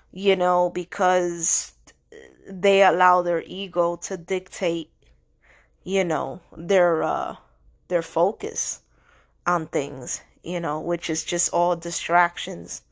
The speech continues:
for attention, you know. So it's important to focus more on wisdom with this life, also with a very strong sense of awareness and intuition.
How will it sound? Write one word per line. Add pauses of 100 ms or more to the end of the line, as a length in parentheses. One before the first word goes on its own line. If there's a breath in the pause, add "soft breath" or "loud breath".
(420 soft breath)
for
attention, (520)
you
know.
So (720 loud breath)
it's
important (120)
to
focus
more
on
wisdom (1300)
with
this
life, (840)
also
with
a
very
strong (1120 soft breath)
sense
of
awareness
and
intuition.